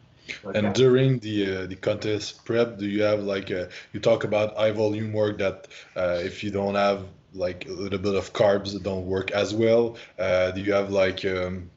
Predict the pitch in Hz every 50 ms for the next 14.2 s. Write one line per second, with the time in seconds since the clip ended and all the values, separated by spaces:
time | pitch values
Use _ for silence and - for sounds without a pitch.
0 | _ _ _ _ _ _ _ _ _ _ _ - - - 113 110 107 104 - -
1 | - - - - - - _ - 92 92 92 101 - - - - 131 113 110 110
2 | 110 110 110 107 107 95 95 101 101 98 98 95 95 95 95 95 95 104 107 104
3 | 104 - 110 104 101 101 101 98 101 107 110 113 113 107 95 104 98 90 90 90
4 | 92 90 90 87 87 87 87 95 101 101 98 101 - - 104 101 101 101 104 104
5 | 104 104 104 101 98 98 92 104 104 107 113 113 113 117 117 113 107 101 98 95
6 | 95 95 95 95 95 98 101 101 107 107 110 107 107 101 95 92 92 92 92 92
7 | 95 - - - - - 98 95 95 - _ - - - - - - - 87 85
8 | 85 82 85 85 82 78 - - 113 110 - - - 98 92 - - 107 107 104
9 | 101 95 104 104 104 104 107 107 107 - 92 87 85 85 85 82 85 90 90 -
10 | _ _ _ _ _ _ _ _ _ _ _ _ _ _ _ _ _ _ _ _
11 | _ _ _ _ _ 135 151 180 180 - - 214 214 220 208 190 190 147 - 127
12 | 120 117 117 127 143 147 135 - - 113 110 - 113 107 107 104 104 107 107 -
13 | 110 107 101 95 - - 107 113 - - 117 110 107 - - - 120 113 110 104
14 | 98 95 92